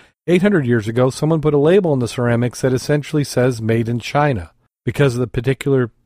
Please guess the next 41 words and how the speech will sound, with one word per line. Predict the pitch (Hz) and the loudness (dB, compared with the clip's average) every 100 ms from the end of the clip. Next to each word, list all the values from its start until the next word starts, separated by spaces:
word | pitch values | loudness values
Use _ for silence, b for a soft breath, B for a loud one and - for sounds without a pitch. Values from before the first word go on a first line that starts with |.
| _ | _
place | - 143 127 - | -2 0 0 -4
mentioned, | 127 131 160 - 120 | -4 0 0 -2 -2
we | 120 | 0
are | 123 | 0
able | 127 131 123 | 2 0 0
to | 127 | -2
date | 113 165 - | 0 -2 -2
the | 107 | -10
shipwreck | - 110 117 117 | -8 -6 -4 -4
better. | - 143 98 - _ _ _ | -2 -2 -2 -10 _ _ _
The | - | -12
ship's | - 127 - | -6 -6 -6
cargo | - 123 123 123 | -2 0 2 0
included | 117 - 117 107 | 0 -4 -6 -6
ceramic | - 131 170 135 | -2 0 0 0
marks | 117 113 - | 0 0 -2
with | 117 | -8
inscriptions | 107 - 131 - 117 | -4 -4 -4 -4 -6
that | 113 | -2
may | 120 | -2
indicate | 135 127 - 120 120 - b b b - | -2 -2 -2 -2 -2 -6 b b b -4
the | 120 107 | -2 -2
from | - 135 127 123 113 - b _ - | -2 0 2 0 -4 -10 b _ -4
Jiangning | 127 127 135 139 139 127 | -2 0 0 0 0 -2
Fu, | 107 - 139 135 139 | -4 0 2 4 2
a | |
district | 117 120 - 127 - | 0 -2 -2 -6 -6
in | - | -14
China. | - 143 143 139 | -4 0 2 0
Experts, | 123 - - 113 | -2 -4 -6 -4
however, | 120 127 123 | 0 0 0
note | 117 120 - | 0 0 0
that | 117 | -4
the | 107 | -2
Mon-, | 110 120 123 - | -2 0 -2 -2
after | 120 123 123 | -2 -2 -4
the | 110 | -2
Mongolian | 120 113 117 123 113 | -2 0 0 0 0
invasion | 104 123 160 156 | -2 0 0 0
of | 123 | -4
China | - 107 110 131 | -4 -4 -2 -6